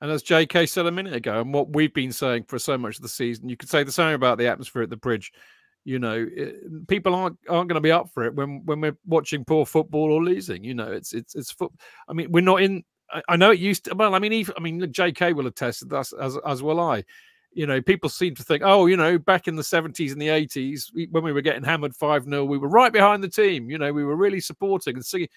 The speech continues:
No, we weren't. We were moaning as much as we do now. You know, this is, this is what football supporters do,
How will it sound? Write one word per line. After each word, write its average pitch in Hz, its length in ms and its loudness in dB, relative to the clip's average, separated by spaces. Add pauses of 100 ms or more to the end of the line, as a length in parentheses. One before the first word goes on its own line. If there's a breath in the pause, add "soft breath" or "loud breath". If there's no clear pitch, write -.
(140 soft breath)
No, 214 100 2
we 185 120 2
weren't. 127 260 0
We 170 100 -4
were 156 80 -4
moaning 170 380 2
as 131 100 -4
much 156 240 -4
as 151 60 -10
we 165 160 -2
do 185 180 2
now. 226 380 0
You 147 140 -4
know, 127 100 -4
this 156 180 -2
is, 185 80 -10 (300 loud breath)
this 214 100 -4
is 233 60 -2
what 226 180 2
football 214 280 4
supporters 185 380 2
do, 190 300 6